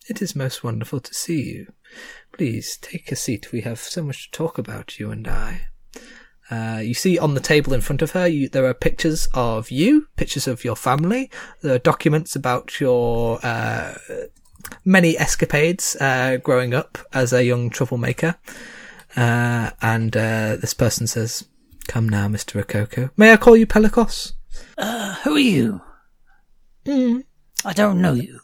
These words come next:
Speaker 1: My name is unimportant.
Speaker 2: Oh, I'm sorry.
Speaker 1: <laughs> You had to know this was coming, didn't you? One cannot simply illegally enter a country club full of distinguished guests and not expect some form of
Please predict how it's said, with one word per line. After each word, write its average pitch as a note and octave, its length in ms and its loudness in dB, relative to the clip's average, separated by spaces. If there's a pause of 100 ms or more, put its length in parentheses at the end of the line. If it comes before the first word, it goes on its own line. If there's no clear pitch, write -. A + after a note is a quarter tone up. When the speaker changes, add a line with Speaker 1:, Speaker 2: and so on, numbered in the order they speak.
(160)
Speaker 1:
My D#4 300 6
name G#3 360 10
is E3+ 560 2 (380)
unimportant. C3 800 -4 (580)
Speaker 2:
Oh, D3+ 260 0 (300)
I'm A3 160 6
sorry. - 380 2 (760)
Speaker 1:
<laughs> - 40 -2 (960)
You A#3 80 4
had G3+ 140 2
to E3 80 -2
know D3 100 2
this A2+ 160 -4
was - 120 -12
coming, G2+ 260 -6
didn't - 260 -18
you? - 140 -16 (640)
One G3 180 6
cannot F#3 300 4
simply D3+ 400 0
illegally C3+ 640 -4 (240)
enter B2 500 -2
a B2 80 -6
country - 420 12
club A2+ 280 6
full - 180 2
of A#2+ 140 0
distinguished A#2 560 -8
guests - 460 -8
and A2 120 -6
not A2+ 180 -8
expect - 460 -10
some D3 380 -6
form A2 300 -8
of G2+ 200 -10